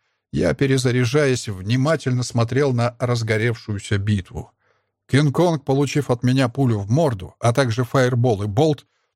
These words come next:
тем не менее проявил чудеса ловкости, что было неожиданно видеть от такой махины.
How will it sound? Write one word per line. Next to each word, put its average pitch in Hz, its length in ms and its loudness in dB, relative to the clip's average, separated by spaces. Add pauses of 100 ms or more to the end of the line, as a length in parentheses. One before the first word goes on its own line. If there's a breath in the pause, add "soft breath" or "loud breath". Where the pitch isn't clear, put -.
(180)
тем 160 200 2
не 190 120 4
менее 151 300 2
проявил 147 460 0
чудеса 139 440 -2
ловкости, 139 720 0 (220 soft breath)
что - 200 0
было 120 220 4
неожиданно 123 640 0
видеть 110 400 0
от 87 120 -8
такой 92 300 -4
махины. 98 560 -4